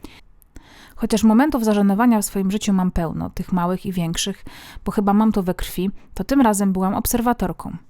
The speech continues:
Zakupy w Lidlu. W sklepie kręciło się trochę ludzi, w tym starsza para, na którą zwróciłam uwagę.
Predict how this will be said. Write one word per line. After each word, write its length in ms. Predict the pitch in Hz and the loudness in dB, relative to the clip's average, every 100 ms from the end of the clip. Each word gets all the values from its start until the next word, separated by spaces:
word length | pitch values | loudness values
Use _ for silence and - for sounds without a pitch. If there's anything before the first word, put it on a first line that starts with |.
| - | -8
Zakupy 420 | 196 190 254 277 | -6 -4 -4 -2
w 60 | 190 | -2
Lidlu. 340 | 165 - - - - - - | -4 -6 -14 -16 -20 -20 -16
W 60 | - | -6
sklepie 340 | - 277 294 | -2 0 0
kręciło 420 | 269 233 214 240 233 | 0 0 2 2 0
się 140 | 220 | 0
trochę 280 | 208 196 190 | -4 -2 -2
ludzi, 420 | 175 180 214 214 | -2 -2 -2 -4
w 100 | - | -4
tym 140 | 233 | -2
starsza 400 | 220 240 247 - | 0 0 -2 -2
para, 280 | 196 190 208 | -2 0 2
na 100 | 220 | 0
którą 300 | 196 220 214 | -2 0 0
zwróciłam 480 | 196 185 - 196 185 | 0 -2 -2 -2 -2
uwagę. 360 | 180 165 - | -4 -8 -10